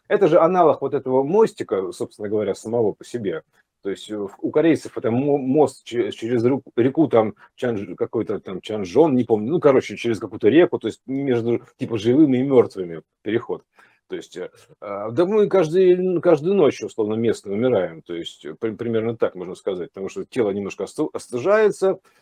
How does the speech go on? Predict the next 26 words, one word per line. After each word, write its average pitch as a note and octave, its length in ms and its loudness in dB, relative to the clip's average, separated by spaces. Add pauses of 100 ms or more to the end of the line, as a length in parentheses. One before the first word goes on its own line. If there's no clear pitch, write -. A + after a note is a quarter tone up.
(120)
это, G#2+ 180 0
это, D#3+ 300 6
значит, B2+ 300 -4
переходишь B2+ 460 0
туда, G#2 320 2
потому G#2 260 -8
что - 180 -6
электроны A2+ 400 2
начинают G2 320 -2
вращаться G#2+ 420 -4
медленней, E3+ 540 0 (1200)
всё, A#2+ 200 0
ты, C3 200 -2
потому A#2+ 300 -2
что - 140 -4
весь A2 440 -2
твой G#2 200 0
заряд, F3 420 4
фокус - 260 -6
внимания, C#3+ 320 0
то - 100 -6
есть - 100 -14
туда A2 200 2
ушёл. D2 360 -8 (500)
Вот, - 220 -16
э, - 60 -10